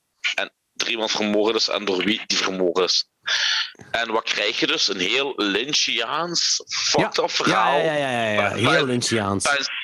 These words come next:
Speaker 1: science fiction stijl. Heel esoterisch. Mega goed.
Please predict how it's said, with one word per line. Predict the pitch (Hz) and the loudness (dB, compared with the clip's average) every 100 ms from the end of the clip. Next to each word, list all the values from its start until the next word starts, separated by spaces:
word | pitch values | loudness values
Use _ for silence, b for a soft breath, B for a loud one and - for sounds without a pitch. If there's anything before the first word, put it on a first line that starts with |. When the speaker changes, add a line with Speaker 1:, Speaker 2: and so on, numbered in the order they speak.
| - | 0
Speaker 1:
science | 135 139 - - | 0 0 0 0
fiction | 185 - 170 | 0 2 2
stijl. | - - 160 170 170 - - B _ _ - | 2 2 4 4 2 -2 -16 B _ _ -2
Heel | - - | -2 2
esoterisch. | - 151 - 156 160 165 - - - - _ _ _ _ _ _ | 0 0 -2 -2 0 0 0 0 -2 -10 _ _ _ _ _ _
Mega | 95 98 101 104 101 | -20 -6 0 2 2
goed. | 82 98 - | 2 0 -2